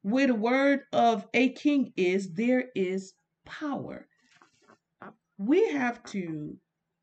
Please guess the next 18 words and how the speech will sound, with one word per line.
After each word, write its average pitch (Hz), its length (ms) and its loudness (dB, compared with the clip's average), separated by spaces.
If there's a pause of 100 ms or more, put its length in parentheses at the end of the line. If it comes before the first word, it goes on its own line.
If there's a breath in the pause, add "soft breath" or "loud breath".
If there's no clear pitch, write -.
(200)
get 269 260 0
that 220 240 -2
word 185 540 -4 (140)
rooted 196 380 -2
in 156 160 -4
our 135 140 -6
heart. 143 380 -12 (480 soft breath)
So - 220 0
when 233 220 -2
we 262 120 0
speak - 580 -2
that 220 240 -4
word, 190 460 -4
we're 190 140 4
speaking 214 500 -4
it 160 180 -8
with 143 140 -4
faith. - 540 -10